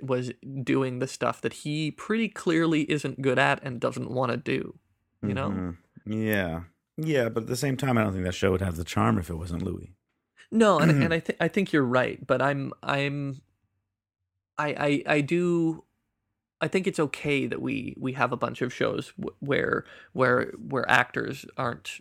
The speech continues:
Speaker 1: aren't necessarily writing everything for them. At the same time, you know, a lot of what we've talked about tonight have, like, t-, today have been shows where the write-, the writers are definitely involved in the, in the, the process, which
Speaker 2: Yeah,
Speaker 1: is
Speaker 2: and I,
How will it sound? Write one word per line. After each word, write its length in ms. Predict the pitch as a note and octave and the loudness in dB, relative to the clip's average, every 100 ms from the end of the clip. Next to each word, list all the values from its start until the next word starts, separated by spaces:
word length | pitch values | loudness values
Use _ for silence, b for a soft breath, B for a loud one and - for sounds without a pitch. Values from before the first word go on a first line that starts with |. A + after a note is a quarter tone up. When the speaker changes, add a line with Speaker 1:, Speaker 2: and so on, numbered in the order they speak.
| - | -8
Speaker 1:
aren't 180 | G2+ C#3 | -4 -4
necessarily 600 | B2+ B2+ B2+ B2+ B2 B2 | -4 -6 -4 -2 0 0
writing 340 | A#2+ A#2+ C3 | 0 0 0
everything 360 | B2 B2+ C3 - | -2 -4 -6 -8
for 140 | - | -4
them. 160 | B2+ - | -4 -2
At 200 | - C#3+ | -4 -6
the 80 | C3+ | -6
same 200 | F3 C3 | -4 -4
time, 400 | - F3+ B2+ A#2 | 0 2 2 -4
you 80 | A#2 | -6
know, 200 | A2 - B B B | -6 -6 B B B
a 100 | - | -2
lot 280 | B2+ B2+ B2 | 4 4 4
of 80 | B2+ | 2
what 180 | A#2 C3 | 0 0
we've 160 | B2 | -4
talked 300 | - B2+ - | 0 -2 -2
about 240 | C3 - - | -4 -4 -6
tonight 380 | C3+ - - | -6 -6 -6
have, 240 | - C3+ C3 - _ D3+ | -6 -6 -6 -16 _ -12
like, 180 | B2 - - | -12 -12 -14
t-, 100 | - | -16
today 280 | - C3 G#2 | -2 0 0
have 180 | C#3+ C3+ | -4 -2
been 220 | C3 C3 B B B | -4 -4 B B B
shows 520 | - - C3+ B2+ B2 B2+ | -4 6 6 6 2 2
where 400 | B2 B2+ B2 - - | 2 2 0 -8 -16
the 140 | C#3 B2+ | -6 0
write-, 300 | C3 B2+ - C#3+ | 2 2 -2 -4
the 120 | C3+ | -2
writers 580 | A#2+ B2+ B2 B2+ A#2+ - | 2 2 2 -2 -4 -6
are 300 | C3 B2+ B2 | -2 0 0
definitely 560 | - B2+ - - A#2+ - | 0 -2 -2 -8 -8 -8
involved 460 | B2 B2 A2+ - - | -8 -2 -2 -2 -8
in 140 | B2+ | -10
the, 300 | B2+ C#3 - _ | -10 -12 -14 _
in 200 | C3 A#2+ | -12 -10
the, 80 | - - - | -12 -16 -20
the 180 | D3 - | -8 -8
process, 640 | - - - - - - - B B B B B2 | -2 -2 -2 -8 -12 -16 -18 B B B B -2
which 220 | C#3 C3 | 2 4
Speaker 2:
Yeah, 80 | C3 | 4
Speaker 1:
is 100 | A2 | 4
Speaker 2:
and 100 | |
I, 120 | G#2+ | 2